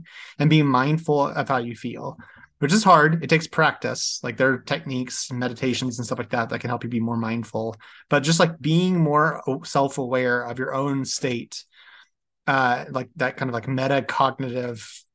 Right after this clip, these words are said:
awareness can really help you interrupt some of these things. Like,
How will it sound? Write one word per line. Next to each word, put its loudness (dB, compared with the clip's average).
awareness -2
can 4
really 6
help 0
you 0
interrupt -4
some -4
of -6
these -4
things. -6
Like, -6